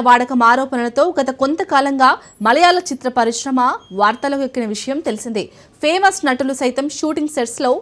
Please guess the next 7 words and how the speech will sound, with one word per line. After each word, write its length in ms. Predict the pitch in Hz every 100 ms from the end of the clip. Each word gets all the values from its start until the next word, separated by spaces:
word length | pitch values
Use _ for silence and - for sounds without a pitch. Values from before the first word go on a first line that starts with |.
| - 185
డ్రగ్స్ 260 | 233 - -
తీసుకుంటున్నారంటూ 760 | 320 - 262 262 247 240 233 240
కొందరు 280 | 240 226 208 - - -
నటీమణులు 560 | 226 349 381 302 269 294 - 214
ఆరోపణలు 440 | 269 294 269 226 254
చేయడం 240 | 220 277 359
చర్చనీయాంశమైంది. 840 | 247 233 254 247 208 277 226 185